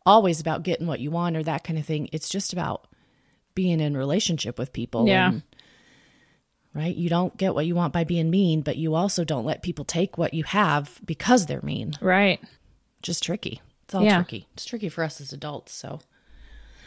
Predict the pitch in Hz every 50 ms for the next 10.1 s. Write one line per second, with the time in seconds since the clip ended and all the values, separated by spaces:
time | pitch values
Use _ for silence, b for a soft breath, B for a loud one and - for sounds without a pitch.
0 | b b b b b b 202 185 165 147 - 139 139 135 - 120 - - _ _
1 | _ _ _ _ _ _ _ _ _ _ _ - 214 202 190 190 196 - - -
2 | 233 226 214 196 185 - - - _ _ - 185 175 - 175 165 156 170 170 156
3 | 156 143 139 147 143 - _ _ _ _ _ _ _ - - 180 165 165 - 143
4 | - 175 147 131 - 143 - 135 110 156 185 - - 196 190 - - - 196 185
5 | 180 175 151 143 131 135 - - - - - 180 - - 185 170 - - 170 160
6 | 165 160 165 170 175 160 165 165 165 165 160 - _ _ - - 160 156 - 165
7 | - - 151 147 143 143 - _ _ - - 175 180 175 180 190 185 180 190 185
8 | 185 185 180 - - - 170 156 - - 165 - - 165 151 143 - 190 196 190
9 | 190 170 147 170 180 175 - - - 175 170 - - 175 165 - - - 175 170
10 | 170